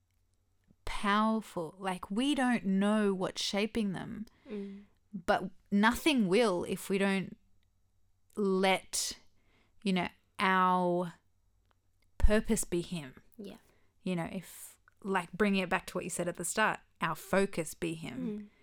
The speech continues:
Speaker 1: If he's not in our front view, then really nothing holds significance. And they will look at everything like things that are taking us away from them.
Speaker 2: Yeah. Yeah.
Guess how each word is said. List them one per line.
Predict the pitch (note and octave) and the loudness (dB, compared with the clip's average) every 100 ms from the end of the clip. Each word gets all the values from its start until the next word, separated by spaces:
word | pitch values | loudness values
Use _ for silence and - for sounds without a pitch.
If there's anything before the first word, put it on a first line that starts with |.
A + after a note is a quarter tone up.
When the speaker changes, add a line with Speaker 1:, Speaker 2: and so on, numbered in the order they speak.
| _ _ _ - | _ _ _ -10
Speaker 1:
If | F3 | -2
he's | A3 A3+ G#3+ | 2 4 4
not | G#3+ - | 2 0
in | G3 F#3+ F#3 F3+ - _ _ _ _ _ _ F#3 | -2 0 2 -2 -6 _ _ _ _ _ _ -4
our | F3 E3+ E3+ - - _ | -2 -2 -4 -10 -20 _
front | - - - G#3 G3+ | -14 -4 2 4 4
view, | F3 F3 G3 E3+ - G3+ _ _ _ _ _ _ _ | -2 0 0 0 -4 -16 _ _ _ _ _ _ _
then | E3+ F#3+ F#3+ F#3+ | -2 0 2 2
really | C4 E4 C4+ | 2 2 2
nothing | F#3+ F#3 B3+ - C#4 | 2 2 0 0 -2
holds | A#3+ A3+ B3+ - | 0 2 0 0
significance. | - A3 A#3+ D4+ D#4+ - - - - - _ - _ _ _ - | -2 2 0 0 -2 -2 -4 -10 -14 -18 _ -20 _ _ _ -4
And | G#3+ G#3 G#3 - | 0 2 0 -4
they | F3+ F#3+ B3+ | -4 2 2
will | C#4 C4 | 2 0
look | A#3 B3 - | 0 -2 -4
at | G3 F#3 | -4 -2
everything | A3 A#3 C4+ A3+ - F#3 F#3 - G3 | -2 0 0 0 -2 -4 -6 -6 0
like | F#3+ - | 0 2
things | A3 G3 F#3+ | 2 2 2
that | F3+ | -2
are | |
taking | F3 - G3 - G#3 F#3+ F#3+ - - - - | -2 0 -2 2 0 2 -2 -6 -20 -20 -2
us | F#3+ - | 0 2
away | F3+ F3+ E3+ | 0 -2 -6
from | - F3+ | -8 -8
them. | G3+ G#3+ | -6 -8
Speaker 2:
Yeah. | F3+ F3 _ _ _ _ _ _ B3+ | -8 -14 _ _ _ _ _ _ -16
Yeah. | A#3 | -10